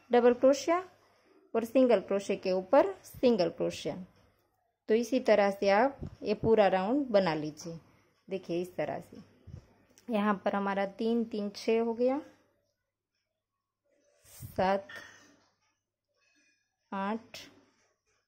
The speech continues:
और ये नौ और अगले वाले सिंगल क्रोशे के ऊपर सिंगल क्रोशिया और यहाँ पर फिर से नौ बार। तो इसी तरह से आप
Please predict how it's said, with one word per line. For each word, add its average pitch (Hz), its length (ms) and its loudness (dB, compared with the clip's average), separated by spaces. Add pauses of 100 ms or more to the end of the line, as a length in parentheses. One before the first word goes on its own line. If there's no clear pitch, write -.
और 175 180 -2
ये 185 120 -4
नौ 196 280 -2 (920)
और 208 120 2
अगले 226 260 2
वाले 202 340 2
सिंगल 220 360 0
क्रोशे 190 360 -4
के 180 160 -8
ऊपर 175 400 -4 (300)
सिंगल 175 480 -6
क्रोशिया - 500 -14 (880)
और 202 140 0
यहाँ 214 200 2
पर 196 180 -2
फिर 226 160 -2
से 262 180 2
नौ 247 260 2
बार। 156 300 -6 (100)
तो 208 80 -2
इसी 233 240 -2
तरह 190 260 2
से 190 180 -4
आप 254 220 0